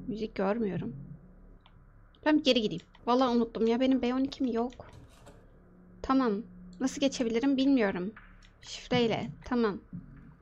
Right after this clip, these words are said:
Kütüphane, sanat ve müzik odalarının olduğu yer. Bu bölgelerden sorumlu fakültede şifreler vardır, değil mi? Bu bölgelerden sorumlu fakülte neresi öncelikle?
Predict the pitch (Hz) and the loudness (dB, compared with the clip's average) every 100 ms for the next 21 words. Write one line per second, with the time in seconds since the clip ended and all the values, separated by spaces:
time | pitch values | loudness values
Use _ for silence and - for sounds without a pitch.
0 | - - - - - - - 240 269 302 | -20 -20 -20 -20 -18 -4 2 4 4 2
1 | 262 269 294 262 277 262 233 233 262 247 | 0 0 0 0 0 0 2 2 2 0
2 | 233 247 226 190 - 262 247 233 233 214 | 0 2 2 2 -2 -4 -2 0 2 2
3 | 220 240 - 214 208 240 - 240 240 233 | 0 -2 -2 -2 -4 -6 -8 -4 -4 -2
4 | 269 - 226 233 262 226 220 269 262 220 | -4 -4 -2 0 2 2 2 0 0 0
5 | 233 214 185 151 - - - - - - | 2 0 -2 -4 -8 -18 -20 -20 -20 -20
6 | - - - - - - - - - - | -20 -20 -20 -20 -20 -20 -20 -20 -20 -20
7 | - 302 311 285 277 285 285 302 320 311 | -8 2 4 6 6 4 2 2 0 0
8 | 285 302 302 285 285 320 302 269 247 247 | 2 0 -2 -4 -2 2 4 6 4 2
9 | - 214 208 220 196 - 214 202 | 0 0 0 -2 -4 -4 -2 -2